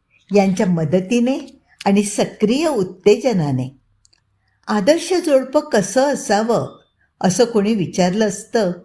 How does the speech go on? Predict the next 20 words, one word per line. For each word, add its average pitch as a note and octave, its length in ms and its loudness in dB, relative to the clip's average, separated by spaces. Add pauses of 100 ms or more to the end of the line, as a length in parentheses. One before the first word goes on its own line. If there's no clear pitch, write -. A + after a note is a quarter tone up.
(460)
तर G#3+ 140 4
मी F#3+ 480 0 (280)
पवन A3+ 400 2
आणि C#4 220 -2
शुभदाकडे G#3+ 760 0
बोट D#3+ 380 -2
दाखवलं C#3+ 440 -2
असतं. C3+ 320 -8 (640)
दोघांची F#3 600 0
रूपाची G3+ 520 0
आणि A#3+ 160 0
शरीराची G3 840 -2
ठेवण F#3 360 0 (560)
एकमेकांना B3+ 680 0
अनुरूप A3+ 500 -2
होतीच, C4+ 600 -4 (600)
पण D4 140 2
त्यांचे C4 400 0
विचारसुद्धा A#3+ 920 0
शंभर F3 560 -2